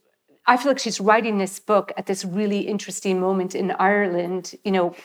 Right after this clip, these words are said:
at this frightening moment in Ireland where, you know,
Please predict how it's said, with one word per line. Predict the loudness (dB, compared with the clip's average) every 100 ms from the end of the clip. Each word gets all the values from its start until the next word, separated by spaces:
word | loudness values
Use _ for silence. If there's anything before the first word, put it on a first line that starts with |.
| -8
at | -8 -4 -4
this | -2
frightening | 4 4 6 0
moment | -2 -4 -6 -4
in | -2
Ireland | 0 0 0 -4 -6
where, | 0 2 0 -2
you | 0
know, | 0